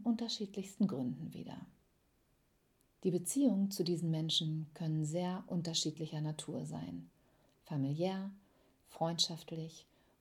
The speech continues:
oder es handelt sich um Liebesbeziehungen.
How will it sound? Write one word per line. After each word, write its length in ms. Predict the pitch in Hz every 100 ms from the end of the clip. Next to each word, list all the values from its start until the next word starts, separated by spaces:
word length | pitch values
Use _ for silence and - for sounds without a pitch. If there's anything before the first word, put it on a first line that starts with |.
| -
oder 400 | 220 240 233 240
es 200 | 220 196
handelt 360 | 196 185 185 185
sich 360 | 185 175 175 -
um 440 | 175 165 160 165 -
Liebesbeziehungen. 1120 | 208 190 139 - - - - 139 131 135 147